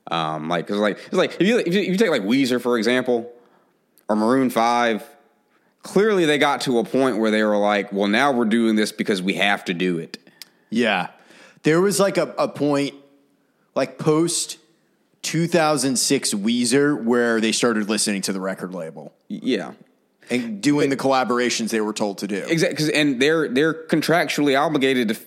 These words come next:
Speaker 1: fulfill X amount of albums, so, like, something has to go on those records. Um, you know, like, and there, there is something to be said of, like, you know, being able to get in there <laughs> and making, making things when you don't
Speaker 2: Having an
Speaker 1: want to make
Speaker 2: actual
Speaker 1: them.
Speaker 2: budget.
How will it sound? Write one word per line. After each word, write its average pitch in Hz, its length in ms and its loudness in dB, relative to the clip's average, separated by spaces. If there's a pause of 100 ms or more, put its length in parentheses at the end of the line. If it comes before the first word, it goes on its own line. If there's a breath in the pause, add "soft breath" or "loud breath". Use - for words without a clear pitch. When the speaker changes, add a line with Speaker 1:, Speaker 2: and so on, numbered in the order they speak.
(120)
Speaker 1:
fulfill 170 560 0
X 135 260 -2
amount 127 300 2
of 117 40 2
albums, 120 460 2
so, 113 120 0
like, 107 200 0
something 151 400 0
has 123 260 0
to 104 80 -2
go 113 200 2
on 107 160 0
those 104 180 0
records. 82 540 -4 (400 loud breath)
Um, 92 540 0 (340)
you 123 120 -2
know, 98 160 0
like, 104 260 0
and 147 220 -2 (760 loud breath)
there, 226 340 -2
there 214 240 2
is 240 180 0
something 190 360 2
to 151 40 2
be 151 120 2
said 147 240 0
of, 127 80 0
like, 117 340 2
you 127 80 0
know, 107 120 2
being 117 280 2
able 110 260 2
to 95 60 0
get 104 180 0
in 107 120 2
there 104 160 0
<laughs> - 40 -6
and 101 160 -4
making, 104 560 0
making 113 420 0
things 104 240 0
when 98 160 -2
you 101 120 -2
don't 107 200 0
Speaker 2:
Having 139 260 0
an 113 60 2
Speaker 1:
want 117 100 -2
to 123 80 2
make 131 100 2
Speaker 2:
actual 147 180 2
Speaker 1:
them. 139 200 0
Speaker 2:
budget. 123 580 0